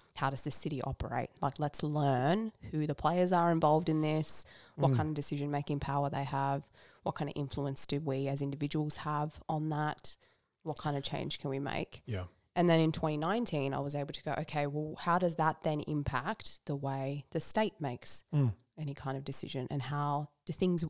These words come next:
Speaker 1: operate within the state?"
Speaker 2: Mm.
Speaker 1: And then slowly being able to move beyond that again.
Speaker 2: Yeah.
Speaker 1: Um, and so my goal wasn't to be able to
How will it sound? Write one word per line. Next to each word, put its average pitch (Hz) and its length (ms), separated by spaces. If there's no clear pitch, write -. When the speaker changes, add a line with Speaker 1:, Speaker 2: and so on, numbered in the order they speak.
Speaker 1:
operate 165 500
within 143 280
the 131 80
state?" - 440
Speaker 2:
Mm. - 60
Speaker 1:
And 160 100
then 156 180
slowly 175 760
being 151 240
able 165 240
to - 140
move 143 460
beyond 135 520
that 127 220
again. 143 380
Speaker 2:
Yeah. 101 120
Speaker 1:
Um, 147 340
and 196 120
so 220 100
my 208 200
goal 311 220
wasn't 254 320
to 202 80
be 175 100
able 165 200
to 151 300